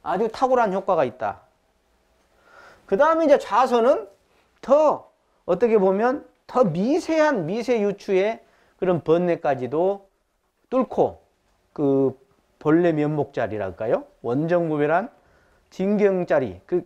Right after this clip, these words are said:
즉 공자리죠, 공자리. 어? 우리 공자리야, 공자리. 텅 빈 공자리를 회복에 들어가는 그 자리가 바로 이 연불자선이다 해서 지난 시간에 했고요.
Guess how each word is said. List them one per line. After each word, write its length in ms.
즉 280
공자리죠, 680
공자리. 520
어? 180
우리 140
공자리야, 640
공자리. 500
텅 360
빈 200
공자리를 840
회복에 380
들어가는 500
그 100
자리가 360
바로 300
이 180
연불자선이다 760
해서 220
지난 280
시간에 380
했고요. 420